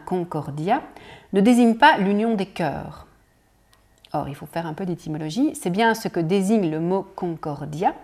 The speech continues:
euh, puisque le mot concordia se compose du préfixe cum, avec, et du mot cor, cordis,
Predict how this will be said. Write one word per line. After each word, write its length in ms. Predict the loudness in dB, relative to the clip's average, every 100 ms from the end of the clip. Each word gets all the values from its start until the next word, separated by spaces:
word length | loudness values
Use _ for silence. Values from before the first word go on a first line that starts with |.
| -20 -20 -20 -20 -20 -20 -4 0
euh, 680 | 2 2 2 2 0 -2 -4 -14 _ _
puisque 360 | -4 -4 0 2
le 320 | 4 4 2
mot 160 | 2 0
concordia 720 | 0 -2 -2 -4 2 4 4
se 220 | -2 -4 -6 2
compose 480 | 4 8 8 8 6
du 80 |
préfixe 560 | -2 -4 -6 -6 -8 -10 -6
cum, 460 | 4 6 8 6 2 -4
avec, 480 | -4 -2 -4 -6 -6
et 80 | -4
du 140 | 0
mot 340 | 0 2 0 -4 -20 -6
cor, 420 | 0 0 0 -6
cordis, 640 | -6 -4 -2 -4 -4 -8